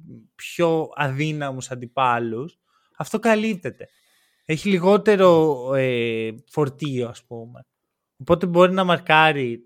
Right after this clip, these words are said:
ένα πιο αδύναμο παίχτη. Στην επίθεση είναι άρρωστος.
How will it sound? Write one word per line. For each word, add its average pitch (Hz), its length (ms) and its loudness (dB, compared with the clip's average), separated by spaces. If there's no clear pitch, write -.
ένα 165 200 -6
πιο 170 200 -4
αδύναμο 156 400 -4
παίχτη. 123 580 -6
Στην - 200 -10
επίθεση 156 560 -4
είναι 143 400 -10
άρρωστος. 135 880 -2